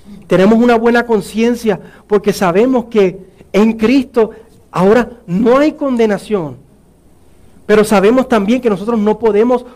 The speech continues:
jugar con el Evangelio, que tenemos que vivir vidas, como hablamos la semana pasada, negándonos a nosotros mismos,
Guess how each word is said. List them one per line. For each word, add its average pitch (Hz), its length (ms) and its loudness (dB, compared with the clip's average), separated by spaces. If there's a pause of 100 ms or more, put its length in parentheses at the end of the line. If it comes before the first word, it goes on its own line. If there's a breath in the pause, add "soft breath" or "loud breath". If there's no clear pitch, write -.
jugar 240 580 0
con 240 140 -2
el 220 80 0
Evangelio, 196 520 -2
que 190 120 -4
tenemos 208 300 -4
que 240 120 -6
vivir 220 320 -6 (200 loud breath)
vidas, 233 300 -2
como 202 200 -8
hablamos 196 340 -4
la 208 180 -8
semana 196 320 -8
pasada, 202 400 -6 (240 loud breath)
negándonos 202 920 -2
a 196 40 -8
nosotros 180 400 -12
mismos, 185 320 -10